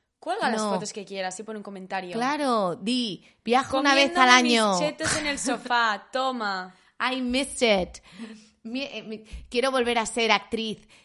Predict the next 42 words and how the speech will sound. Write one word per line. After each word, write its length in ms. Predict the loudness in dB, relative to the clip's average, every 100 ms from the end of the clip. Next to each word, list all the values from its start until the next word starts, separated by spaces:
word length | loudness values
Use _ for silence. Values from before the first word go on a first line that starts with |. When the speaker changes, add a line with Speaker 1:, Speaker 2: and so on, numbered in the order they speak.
| _
Speaker 2:
famosa 520 | -6 -4 -4 -2 -2
de 80 | -2
tercera, 640 | -4 -6 -8 -8 -10 -16 _
¿vale? 440 | -12 -8 -8 -12 _ _ _ _ _ _
Speaker 1:
Pues 160 | -12 -8
haz 60 | -6
lo 60 |
que 0 | -4
Speaker 2:
Publicar 240 | -2 0
que 60 | 0
Speaker 1:
queráis, 260 | -2 -2
Speaker 2:
hacéis 280 | -4 -8 -8
un 40 | -8
Speaker 1:
sí. 60 | -6
Speaker 2:
viaje 420 | -6 -6 -8 -8
cada 240 | -6 -6
dos 220 | -8 -10 -10
años 460 | -8 -8 -12 -14 _
y 220 | -14 -10
luego 300 | -8 -8 -8
queréis 640 | -8 -8 -6 -6 -6 -10 -12
que 200 | -10 -10
vuestra 280 | -10 -10
vida 140 | -8 -8
no 80 | -8
parezca 260 | -10 -8
aburrida 260 | -10 -8 -10
y 40 |
ponerlo 300 | -10 -14 -12 -12
más 120 | -14
veces, 240 | -14 -18
ponerlo 480 | -20 -16 -14 -12 -14
más 160 | -16 -16
veces, 260 | -18 -20
pero 180 | -16 -16
con 160 | -14 -16
sinceridad. 680 | -16 -20 -20 -18 -16 -16 -10
Speaker 1:
Pero 160 | -8
esas 260 | -8 -12 -12
tres 240 | -10 -10
siglas, 540 | -10 -12 -12 -14 -16 -18
no. 260 | -18 -20